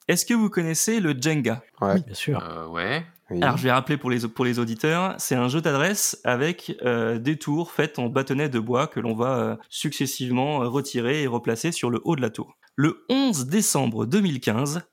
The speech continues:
Speaker 1: a été jouée la partie de Jenga avec le plus gros jeu de Jenga au monde,
Speaker 2: Ouais, j'y étais.
Speaker 1: selon, toujours selon le Guinness Book.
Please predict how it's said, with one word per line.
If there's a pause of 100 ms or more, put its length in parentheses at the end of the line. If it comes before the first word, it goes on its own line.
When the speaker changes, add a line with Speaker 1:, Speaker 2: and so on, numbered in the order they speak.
Speaker 1:
a
été
jouée
la
partie
de
Jenga
avec
le
plus (140)
gros
jeu
de
Jenga
au
monde,
Speaker 2:
Ouais,
j'y
étais.
Speaker 1:
selon, (260)
toujours
selon
le
Guinness
Book.